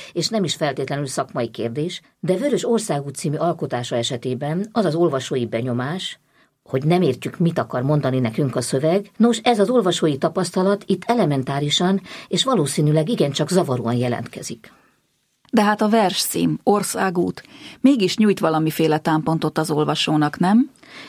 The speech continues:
Speaker 1: Igen, természetesen. A cím, Országút, mindenképpen az útonlevés tapasztalatát vagy ismeretét közvetítené számunkra.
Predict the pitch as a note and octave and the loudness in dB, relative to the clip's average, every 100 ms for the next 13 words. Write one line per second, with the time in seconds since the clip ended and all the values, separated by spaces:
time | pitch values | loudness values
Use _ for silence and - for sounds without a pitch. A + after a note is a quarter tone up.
0 | _ A3+ D#3 C3+ D3+ C#3+ B2 C3 C3+ - | _ 0 2 0 0 -2 -2 -2 -2 -4
1 | C#3 - A#2 D3+ - - C#3+ G3+ G#3+ A#3 | -6 -6 -4 -6 -8 -6 -2 2 4 2
2 | A#3+ C#3+ B2+ - D3 D#3 F3 - - - | 2 2 2 2 0 2 0 -2 -18 -16
3 | - B3+ A#3 E3 D3+ F3+ E3 D#3 A3 G3 | 2 4 6 4 2 2 2 2 2 0
4 | D#3 C#3+ C#3+ C#3 - D3+ D3 C#3+ - D#3 | 2 0 2 0 -2 -4 -2 -2 0 0
5 | D3 E3+ F#3+ - - D#3 D#3 D#3+ C3 B2+ | 0 -2 -2 -4 -2 0 0 0 -2 -2
6 | D3 - D#3 C3+ B2 B2 C#3+ C3+ C3+ B2 | -4 0 0 0 -4 -2 -2 -2 -2 -4
7 | A#2+ A#2 A#2 G#2+ E3+ | -2 -2 -2 -6 -10